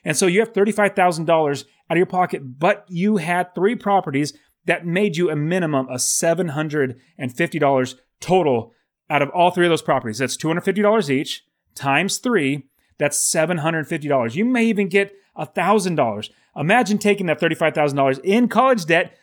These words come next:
turning that into a thousand dollars a month in passive income. That is a no-brainer. Instead of getting a loan that's gonna take ten to twenty years, you're gonna be able to make money from rental properties. So I want to encourage you,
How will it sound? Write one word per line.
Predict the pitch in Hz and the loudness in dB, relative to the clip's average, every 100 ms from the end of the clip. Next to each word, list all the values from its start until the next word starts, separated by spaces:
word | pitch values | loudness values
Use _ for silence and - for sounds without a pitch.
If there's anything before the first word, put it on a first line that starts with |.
| _ - | _ 0
turning | 208 214 | 2 4
that | 202 | 4
into | 190 180 180 | 4 2 -2
a | 160 156 | -2 -2
thousand | 175 160 170 170 165 | 0 2 2 0 0
dollars | 156 151 156 135 - | 2 2 2 0 -4
a | 139 | -2
month | 143 156 143 117 _ _ | -2 -2 -4 -6 _ _
in | - 160 175 | -2 -2 0
passive | 170 156 156 | -2 -2 -2
income. | 156 160 156 160 - _ _ _ _ | -2 0 -2 -4 -14 _ _ _ _
That | 165 202 | 2 2
is | 180 180 170 | 0 -2 0
a | 175 | 0
no-brainer. | 165 180 202 160 220 220 165 147 | 2 2 2 2 2 2 0 -2
Instead | 202 - 247 240 | -6 -2 0 2
of | 175 | 0
getting | 233 220 | 0 2
a | |
loan | 208 214 208 | 4 4 2
that's | - | -2
gonna | 208 | -2
take | 196 190 | 0 -2
ten | 196 | -2
to | 208 | -4
twenty | 208 202 | -2 -2
years, | 185 185 180 - _ _ _ | 2 2 0 -4 _ _ _
you're | 143 190 | 2 4
gonna | 190 202 196 | 4 0 -2
be | 160 165 | 0 2
able | 151 139 | 2 0
to | 143 131 - _ _ | -2 -4 -6 _ _
make | 220 147 180 196 196 | -4 0 2 2 0
money | 156 151 117 110 - _ | -2 0 0 -4 -10 _
from | - 156 151 | -2 0 2
rental | 139 135 | -2 -2
properties. | - 120 113 107 | -2 -4 -4 -6
So | - 180 139 - _ _ 151 | 0 2 0 -4 _ _ -2
I | 165 202 | 2 4
want | 190 190 | 2 0
to | 180 | 0
encourage | 160 - 180 180 165 135 | -2 -4 -4 -2 -4 -2
you, | 135 123 | 0 0